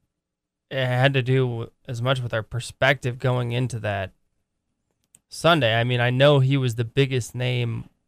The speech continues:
up there on the leaderboard, and I know people felt like, you know, probably there was a decent chance that Davis Riley was gonna, you know, come back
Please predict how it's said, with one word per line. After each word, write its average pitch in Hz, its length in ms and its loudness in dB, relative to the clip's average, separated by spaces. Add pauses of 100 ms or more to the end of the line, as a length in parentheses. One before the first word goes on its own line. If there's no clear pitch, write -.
up 135 220 0
there 127 220 2
on 113 100 -2
the 110 100 -4
leaderboard, 120 540 0
and 113 100 -2
I 107 120 0
know 113 260 0
people 117 380 -6
felt 113 260 -2
like, 107 220 -4 (1080)
you 127 120 -2
know, 117 100 2
probably 113 560 0 (100)
there 123 220 -6
was 113 140 -4
a 120 40 -6
decent 117 520 -4
chance 127 340 0
that 110 140 -10
Davis 110 380 -4
Riley 110 360 2
was 107 140 -6
gonna, 95 300 -8 (220)
you 135 120 -12
know, 92 220 -12
come 110 440 -6
back 110 520 0